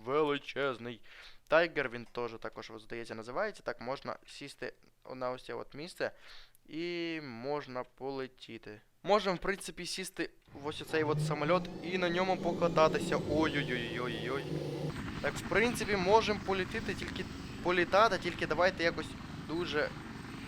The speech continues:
і дуже, дуже сильно обережно. Так, я так розумію, що стріляти ми з нього не можемо, але політати можемо. Він дуже якийсь капець, який голосний. Так, я хочу якось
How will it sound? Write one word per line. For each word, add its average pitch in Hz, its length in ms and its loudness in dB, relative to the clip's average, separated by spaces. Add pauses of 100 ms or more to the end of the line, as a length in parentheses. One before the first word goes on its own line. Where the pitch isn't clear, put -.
(480)
і 143 60 -6 (140)
дуже, 180 340 0 (140)
дуже 165 300 -2
сильно 165 400 0
обережно. 139 640 4
Так, 127 160 2 (100)
я 156 120 2
так 160 220 -2
розумію, 160 360 -2
що 160 140 -4
стріляти 165 460 4
ми 151 160 0
з - 60 -6
нього 160 240 2
не 147 100 0
можемо, 180 480 2 (520)
але 175 240 8
політати 180 640 4
можемо. 147 320 2
Він 170 160 0
дуже 196 380 2
якийсь 160 360 -4 (120)
капець, 202 360 2
який 165 220 -6
голосний. 147 520 0
Так, 151 220 8
я 151 100 2
хочу 190 280 -4
якось 180 200 -2